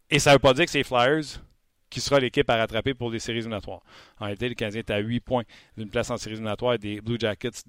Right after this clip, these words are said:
de Columbus. Donc, euh, Marc Denis va être là dans quelques instants. Norman Flynn sera là également et vos, <clears throat> pardon, commentaires. Marc Denis, salut !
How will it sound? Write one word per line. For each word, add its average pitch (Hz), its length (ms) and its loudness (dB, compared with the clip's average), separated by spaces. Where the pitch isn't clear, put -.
de 120 160 2
Columbus. 107 800 -2
Donc, 120 280 0
euh, 113 120 4
Marc 135 280 0
Denis 135 240 2
va 131 100 2
être 120 80 -2
là 135 80 -2
dans 123 80 -2
quelques 117 220 -6
instants. 117 260 -4
Norman 123 320 0
Flynn 139 160 -8
sera 120 220 -4
là 120 100 0
également 117 400 -6
et 131 240 0
vos, 135 380 0
<clears throat> 175 220 4
pardon, 123 320 2
commentaires. 107 640 0
Marc 170 180 2
Denis, 202 180 4
salut ! 294 300 6